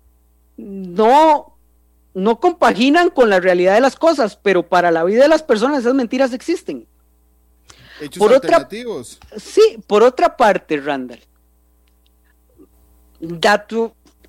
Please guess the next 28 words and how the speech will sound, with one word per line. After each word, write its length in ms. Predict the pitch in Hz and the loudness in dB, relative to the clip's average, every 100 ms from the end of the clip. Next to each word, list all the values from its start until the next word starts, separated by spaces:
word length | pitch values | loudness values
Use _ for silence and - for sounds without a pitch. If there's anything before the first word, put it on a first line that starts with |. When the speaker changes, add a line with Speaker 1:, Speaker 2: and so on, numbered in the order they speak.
| _ _ _ - | _ _ _ -2
Speaker 1:
en 160 | 226 | 2
la 80 | 220 | 2
Revolución 560 | 208 214 220 202 339 311 | 4 6 4 4 2 4
Francesa, 720 | 349 262 247 226 190 135 - _ _ _ _ _ _ _ - | 4 4 4 4 2 -4 -16 _ _ _ _ _ _ _ -4
el 180 | 196 196 | -2 0
medio 360 | 208 240 294 | 0 2 4
de 140 | 311 320 | 2 2
comunicación 1000 | 285 262 208 196 - 165 214 247 262 285 | -2 0 -2 -2 -2 -2 2 2 0 -2
era 220 | 214 247 | 2 2
el 100 | 269 | 2
pasquín 540 | - 170 - - 254 | 0 -6 -6 -2 0
y 80 | 277 | 2
la 160 | 247 - | 0 0
caricatura. 840 | 170 151 - 135 - 165 147 - _ _ _ _ _ _ _ _ _ _ _ _ _ | -4 -6 -8 -12 -8 -6 -6 -10 _ _ _ _ _ _ _ _ _ _ _ _ _
Speaker 2:
Ujú. 360 | 117 123 156 247 _ _ _ _ _ _ _ _ _ _ _ _ | _ -20 -20 -20 _ _ _ _ _ _ _ _ _ _ _ _
Speaker 1:
Se 200 | - 165 | -10 -8
cayó 600 | - 135 131 147 208 226 - _ _ | -6 -6 -4 -2 0 -2 -10 _ _
un 160 | 147 139 | -18 -6
rey. 300 | 226 226 160 _ _ _ _ _ _ _ _ _ _ _ _ _ _ _ _ | -4 -4 -8 _ _ _ _ _ _ _ _ _ _ _ _ _ _ _ _
¿Acaso 420 | - 147 170 175 247 | -14 -8 -6 -2 -2
el 60 | |
pasquín 500 | - 196 - 208 247 | -2 -4 -4 -4 -2
y 80 | 254 | 0
la 140 | 214 | -2
caricatura 560 | - 160 156 156 196 214 | -2 -4 -4 -6 -4 -2
no 100 | 220 | 0
eran 180 | 233 226 | -2 0
reales? 680 | 247 294 165 - _ - | 2 2 0 -8 _ -20